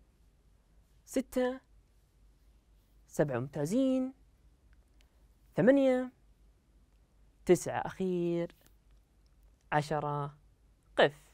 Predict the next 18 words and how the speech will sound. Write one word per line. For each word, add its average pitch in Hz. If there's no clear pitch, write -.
التمرين 127
الثاني، 247
وقوف، 190
أخذ 127
خطوة -
للجانب 175
والتصفيق -
عاليًا، 320
رجوع -
مرة 170
أخرى، 262
ثم 135
انتقال 131
إلى 131
الجهة 120
الأخرى 226
والتصفيق 127
عاليًا. 170